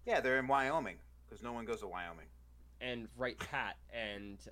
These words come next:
Speaker 2: uh, under, uh, Nellis and under Holloman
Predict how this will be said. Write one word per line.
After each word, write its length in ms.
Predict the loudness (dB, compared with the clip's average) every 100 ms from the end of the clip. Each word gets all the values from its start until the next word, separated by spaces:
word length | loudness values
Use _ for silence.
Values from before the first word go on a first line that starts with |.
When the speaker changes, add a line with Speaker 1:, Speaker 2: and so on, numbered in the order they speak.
| -6
Speaker 2:
uh, 360 | -4 -2 -4 -6
under, 560 | -8 -6 -4 -4 -6 -8 -12 -20 -20 -20 -8
uh, 380 | -6 -4 -6 -8 -8
Nellis 640 | -8 -6 -6 -8 -12 -14 -12
and 280 | -12 -10 -12
under 220 | -10 -8 -6
Holloman 640 | -4 -2 -2 -4 -10